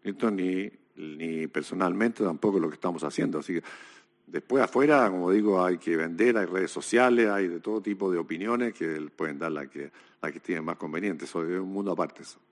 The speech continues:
No podría adivinar el futuro, así que no soy capaz de adivinar el futuro. Yo lo único que sé es que tenemos que jugar ahora con Celta este viernes, que es lo importante. Todos conocemos lo que es esta profesión también en muchos,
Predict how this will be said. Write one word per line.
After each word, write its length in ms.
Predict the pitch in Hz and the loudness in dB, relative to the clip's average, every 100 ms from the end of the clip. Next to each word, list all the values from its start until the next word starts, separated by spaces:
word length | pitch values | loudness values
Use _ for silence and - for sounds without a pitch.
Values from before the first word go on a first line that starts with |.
| - | 2
No 140 | 95 | 6
podría 320 | 98 98 117 | 8 10 10
adivinar 300 | 117 107 113 | 10 8 6
el 60 | 113 | 6
futuro, 320 | - 101 127 | 6 8 8
así 160 | 98 - | 6 4
que 80 | 87 | 2
no 80 | |
soy 160 | 85 98 | 4 4
capaz 280 | 92 92 104 | 6 4 4
de 80 | 87 | 4
adivinar 280 | 78 80 80 | 2 4 2
el 80 | |
futuro. 400 | 71 80 80 78 82 - - | 2 2 2 0 -4 -14 -6
Yo 80 | 82 | -2
lo 100 | 82 | 0
único 180 | 98 98 | 2 2
que 40 | |
sé 140 | 90 110 | 2 2
es 60 | |
que 80 | 107 | 4
tenemos 260 | 90 92 82 | 4 2 2
que 60 | |
jugar 200 | 78 92 | 4 6
ahora 200 | 92 95 90 | 8 6 4
con 140 | 85 | 2
Celta 340 | - 113 101 | 4 4 6
este 180 | 107 113 | 4 6
viernes, 560 | 104 117 127 139 131 - | 8 8 8 6 6 4
que 120 | 95 | 4
es 40 | |
lo 120 | 90 87 | 6 6
importante. 720 | 82 90 113 120 117 120 117 | 4 4 4 6 6 8 8
Todos 260 | - 101 95 | 6 6 6
conocemos 480 | 90 85 104 101 | 2 4 4 6
lo 100 | 92 | 6
que 100 | 87 | 6
es 100 | 95 | 4
esta 160 | 92 82 | 4 2
profesión 640 | 80 82 82 101 92 87 | 2 2 2 4 2 2
también 440 | - 85 82 107 113 | 0 0 6 6 6
en 100 | 92 | 4
muchos, 380 | 92 92 87 | 0 0 -2